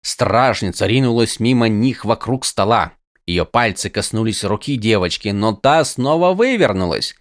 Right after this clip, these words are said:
оттолкнулась от пола и проскользнула прямо у Реза между ног. Хаука снова бросилась вперёд, загоняя беженку в угол. Та подтянулась и исчезла в единственном узеньком окошке.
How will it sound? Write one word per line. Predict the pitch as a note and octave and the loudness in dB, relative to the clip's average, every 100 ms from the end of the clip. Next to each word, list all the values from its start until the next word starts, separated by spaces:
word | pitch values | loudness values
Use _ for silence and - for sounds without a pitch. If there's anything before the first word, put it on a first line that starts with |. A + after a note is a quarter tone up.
| _ | _
оттолкнулась | F2 F#2+ B2+ C#3+ C#3 C#3+ C3 G#2+ - | -4 -2 2 0 2 0 2 2 0
от | E2 - | -4 0
пола | A2 D3+ E3+ | 2 2 0
и | E3 | 0
проскользнула | C#3+ C3+ C3+ A2+ B2+ B2+ F#2+ | -2 0 -2 0 0 0 -2
прямо | - D#2+ F#2+ B2+ B2+ B2+ | -4 -2 0 2 2 2
у | A#2 | 2
Реза | F#2 F#2+ F2+ E2+ | 2 2 0 -2
между | E2 E2+ D2+ - F2 | -2 -4 -4 -8 -6
ног. | D#2+ - - _ _ _ _ _ | -6 -8 -16 _ _ _ _ _
Хаука | C3 F#3+ G3+ | 2 4 4
снова | F#3 G#3+ G#3+ | 0 0 0
бросилась | E3 D3+ D3 D3+ D3+ | 0 0 0 0 -2
вперёд, | - D#3+ C#3 B2 | -2 0 2 0
загоняя | C3+ C#3 C#3 C#3+ | 0 -2 0 0
беженку | A2+ G2 G#2 G2+ A2+ | 0 0 0 -2 -4
в | D#2+ | -4
угол. | D2+ A1 - _ - _ _ _ _ _ _ _ | -6 -10 -12 _ -20 _ _ _ _ _ _ _
Та | G2 C#3 | 2 2
подтянулась | D3 D3+ - D#3 F3+ G3 C#3 F2 - | 4 2 4 2 4 4 4 2 0
и | F#2 | 0
исчезла | F2 - A2 C3+ C3+ C#3 | 0 0 2 2 0 -2
в | |
единственном | A2 C#3+ A#2+ A2+ C#3+ C#3 - C3+ C3+ - | -2 -4 -4 0 0 -2 -4 -4 -4 -4
узеньком | B2 A2 A2 G#2 G#2+ A2 | -2 0 -2 -2 0 -2
окошке. | - F2+ D2+ - - | 0 -2 -4 -8 -14